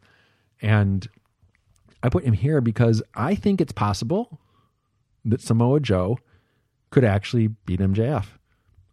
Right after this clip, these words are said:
I think that could happen. I don't know if it'll happen, of course, right? But I think it could. I think that could work.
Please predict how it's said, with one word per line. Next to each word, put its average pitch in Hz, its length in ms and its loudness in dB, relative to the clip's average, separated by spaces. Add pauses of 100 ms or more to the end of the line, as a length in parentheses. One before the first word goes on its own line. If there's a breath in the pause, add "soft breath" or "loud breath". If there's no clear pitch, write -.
I 98 120 -4
think 95 120 0
that 101 120 -2
could 117 80 0
happen. 131 340 -4 (960)
I 92 60 -4
don't 85 80 -4
know 92 80 2
if 151 80 0
it'll 151 100 2
happen, 92 300 -2
of 101 100 -4
course, 87 320 -6
right? 107 240 -4
But 104 220 -2
I 120 160 0
think 147 200 -2
it - 100 -2
could. 180 260 0 (140)
I 107 100 0
think 131 180 -2
that 120 140 -2
could 113 120 -2
work. 127 300 -4